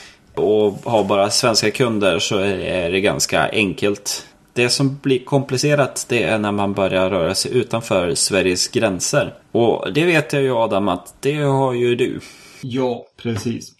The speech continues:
Speaker 2: Jag har ju mina små webbsidor där jag kör lite Google-annonser. Och, eh, inte för att det blir några, <laughs> man blir inte miljonär, <laughs> i alla fall inte på, på mina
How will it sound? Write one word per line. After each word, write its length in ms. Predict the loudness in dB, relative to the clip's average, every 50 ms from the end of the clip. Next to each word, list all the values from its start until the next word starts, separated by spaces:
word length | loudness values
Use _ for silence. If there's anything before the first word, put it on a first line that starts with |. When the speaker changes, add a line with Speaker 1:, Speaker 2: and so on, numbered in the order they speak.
| -20 -20 -20 -20 _ -6
Speaker 2:
Jag 200 | -2 0 2 2
har 240 | 4 4 4 4
ju 120 | 4 6 6
mina 360 | 6 4 4 2 2 0 -2
små 380 | -2 -2 -2 0 0 -2 -4 -6 -10 -10 -6
webbsidor 840 | -2 0 0 0 0 -2 -2 0 2 2 2 2 2 -2 -2 -4 -4 -4
där 200 | 0 0 2 4
jag 200 | 4 2 2 2
kör 240 | 0 0 0 2 2
lite 260 | 0 0 -2 -2 0
Google-annonser. 1160 | 2 2 2 2 2 0 -2 0 2 2 4 4 4 2 2 -2 -4 -6 -6 -4 -2 -2 -2 -2 -6 _ -20 -20 -20 -20 -20 -20 _ _
Och, 420 | -6 -4 -2 -2 -2 -6 -6 -4 -2
eh, 260 | -2 -2 -2 -2 0
inte 200 | 0 0 0 0
för 80 | -2
att 140 | -2 0 0
det 80 | 0 0
blir 200 | 2 4 4 4
några, 520 | 4 2 2 2 2 2 0 0 -2 -4 -6 -10 -14 _ -8
<laughs> 260 | -6 -6 -6 -4 -4
man 160 | -4 -4 -2
blir 100 | 0 0
inte 160 | -2 -2 -2
miljonär, 680 | -4 -4 -4 -4 -2 -2 0 0 0 0 0 -2 -6 -8 -8 -10 -8 -4 -4
<laughs> 40 |
i 160 | -2 0 2 2
alla 140 | 2 2
fall 140 | 2 2 2
inte 220 | 0 0 -2 -4 -6
på, 280 | -4 -4 -4 -4 -4 -8 -16 -20 -20 -20 -8
på 100 | -4 0
mina 640 | 2 2 4 4 4 2 2 2 0 0 -2 -4 -6